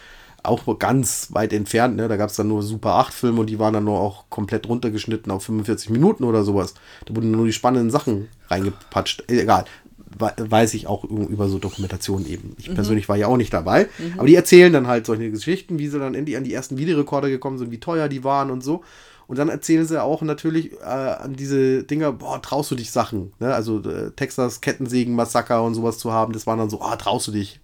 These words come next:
Speaker 2: Freitag der
Speaker 1: Geschichten, Freitag der
Speaker 2: dreizehnte.
Speaker 1: dreizehnte und so weiter. Und dadurch, dass die ja dann irgendwann auf dem Index gelandet sind,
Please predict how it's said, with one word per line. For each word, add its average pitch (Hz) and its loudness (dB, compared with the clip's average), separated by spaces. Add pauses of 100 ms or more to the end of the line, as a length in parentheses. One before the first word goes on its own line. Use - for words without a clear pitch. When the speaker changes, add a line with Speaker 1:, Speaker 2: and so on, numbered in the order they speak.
(140)
Speaker 2:
Freitag - -20
der 135 -14
Speaker 1:
Geschichten, 170 0
Freitag 110 2
der 110 4
Speaker 2:
dreizehnte. 101 -4
Speaker 1:
dreizehnte 120 2
und 120 -2
so 110 -6
weiter. 113 0 (420)
Und 135 0
dadurch, 151 4
dass 160 -2
die 151 -2
ja 135 0 (540)
dann 123 0
irgendwann 156 4
auf 123 4
dem 123 0
Index 233 4
gelandet 107 0
sind, 202 0